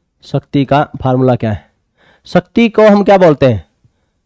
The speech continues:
यहां लिख देता हूं, rate of doing work। rate of doing work, rate of doing work, कार्य करने की दर,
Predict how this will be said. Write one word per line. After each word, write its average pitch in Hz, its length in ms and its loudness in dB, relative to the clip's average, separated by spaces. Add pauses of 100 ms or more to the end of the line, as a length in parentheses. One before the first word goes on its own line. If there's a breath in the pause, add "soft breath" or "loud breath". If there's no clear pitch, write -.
(140)
यहां 131 180 0
लिख 139 140 0
देता 131 240 0
हूं, 131 140 -2 (440)
rate 208 320 2
of 190 260 2
doing 180 260 4
work। 131 260 0 (260)
rate 170 360 0
of 160 340 0
doing 143 320 0
work, 120 260 -2 (640)
rate 160 340 0
of 151 220 0 (400)
doing 151 560 0
work, 123 320 -4 (3750)
कार्य 185 320 2
करने 180 320 2
की 165 120 0
दर, 127 240 0